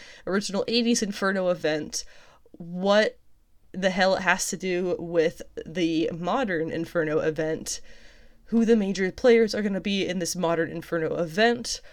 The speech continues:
what the rundown of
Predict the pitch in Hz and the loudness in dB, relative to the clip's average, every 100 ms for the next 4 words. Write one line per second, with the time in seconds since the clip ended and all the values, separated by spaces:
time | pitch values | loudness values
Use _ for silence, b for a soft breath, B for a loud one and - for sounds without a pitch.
0 | B - 160 175 175 - 160 185 180 175 | B -12 -4 0 0 -2 -10 -6 -4 -4
1 | 170 170 165 B B B B B B B | -4 -4 -6 B B B B B B B
2 | _ _ - 165 175 190 220 220 226 226 | _ _ -14 -10 -4 0 4 4 6 4
3 | 214 208 226 B B B 196 190 180 175 | 0 -4 -6 B B B 0 2 4 4
4 | - | 2